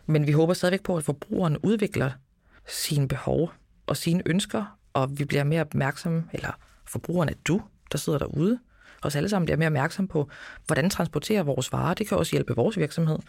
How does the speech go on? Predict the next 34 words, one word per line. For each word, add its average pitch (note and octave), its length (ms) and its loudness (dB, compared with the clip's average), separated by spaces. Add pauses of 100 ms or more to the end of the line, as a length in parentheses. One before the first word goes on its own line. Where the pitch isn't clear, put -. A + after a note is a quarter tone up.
(680)
De F#3 100 2
varer, E3 220 2
vi D#3 380 -2
køber G#3+ 240 2
i - 40 4
dag, F#3 200 0
de - 60 -4
bliver E3+ 140 0
transporteret D3 640 -2
globalt, - 680 -2
på F#3 80 -2
globalt G3 340 0
plan G3 380 0
over F#3 220 0
hele G3+ 140 2
verden. E3+ 320 2 (600)
Og D#3 100 2
vi G3+ 80 4
kan G#3+ 100 4
være E3+ 80 2
med F3 120 2
til G#3 80 0
at G#3 60 -2
stille D#3 180 -2
krav F#3+ 300 0
til, F3+ 140 -4
hvordan E3+ 220 0
de F3 60 0
transporteres. D#3+ 800 -4 (200)
Hvis D#3+ 420 -6
vi E3 100 0
stiller E3+ 200 0
krav F#3+ 260 -2
til D3+ 240 -4